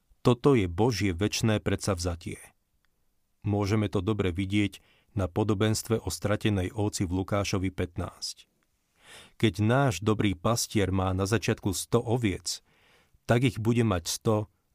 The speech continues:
aj keď sa vráti domov. Nepríde ani o jednu z nich. V tomto podobenstve dobrý pastier predstavuje Pána Ježiša. Jedna stará ovečka zablúdila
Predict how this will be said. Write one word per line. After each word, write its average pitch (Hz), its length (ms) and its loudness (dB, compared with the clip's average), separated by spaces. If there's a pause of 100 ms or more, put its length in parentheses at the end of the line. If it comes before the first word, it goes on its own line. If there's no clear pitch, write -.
aj 92 200 -2
keď 107 120 -2
sa - 160 0
vráti 92 400 0
domov. 90 480 -2 (800)
Nepríde 120 720 4
ani 101 280 2
o 92 120 -4
jednu 98 400 0
z - 60 -4 (100)
nich. 87 240 -10 (960)
V - 180 -20
tomto 113 320 2
podobenstve 101 640 0
dobrý 92 320 -2
pastier 101 640 -2 (240)
predstavuje 98 640 -2
Pána 95 480 0
Ježiša. - 640 -6 (1040)
Jedna 110 380 2
stará 113 420 2
ovečka 107 480 -2
zablúdila 98 800 0